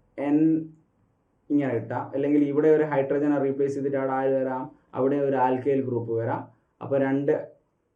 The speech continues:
എന്തായി? ആ, ആൽക്കൈൽ ഗ്രൂപ്പ് വന്നു. പക്ഷെ ലോൺ പെയർ അവിടെ തന്നെ ഉണ്ടാവും. ഇവിടെ എച്ച് വന്നു. ഇനി മൂന്നാമത് വീണ്ടും ഒരു ആൽക്കൈൽ ഗ്രൂപ്പ് വരാം. അപ്പോഴെന്താണ്? ഈ ലോൺ പെയർ ഉണ്ടാവും. അപ്പം ട്രൈവാലന്റ് ആണ്. അപ്പൊ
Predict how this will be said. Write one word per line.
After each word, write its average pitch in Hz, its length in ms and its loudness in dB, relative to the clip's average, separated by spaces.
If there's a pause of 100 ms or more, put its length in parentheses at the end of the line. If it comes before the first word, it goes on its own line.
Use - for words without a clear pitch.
(500)
എന്തായി? 131 500 0 (1600)
ആ, 131 300 2
ആൽക്കൈൽ 131 360 0
ഗ്രൂപ്പ് 117 300 -4
വന്നു. 123 260 -4
പക്ഷെ 135 220 -6
ലോൺ 127 300 0
പെയർ 135 180 -2
അവിടെ 127 260 -2
തന്നെ 123 120 -6
ഉണ്ടാവും. 123 580 -6
ഇവിടെ 127 380 -2
എച്ച് 127 200 -4
വന്നു. 127 160 -2
ഇനി 135 140 2
മൂന്നാമത് 143 720 2
വീണ്ടും 147 360 4
ഒരു 139 60 -2
ആൽക്കൈൽ 135 440 0
ഗ്രൂപ്പ് 120 280 -4
വരാം. 117 340 -4
അപ്പോഴെന്താണ്? 131 560 -2
ഈ 123 100 -4
ലോൺ 127 300 -2
പെയർ 135 180 0
ഉണ്ടാവും. 127 240 -8 (300)
അപ്പം 139 440 -4
ട്രൈവാലന്റ് 151 720 4
ആണ്. 117 220 -6
അപ്പൊ - 340 -8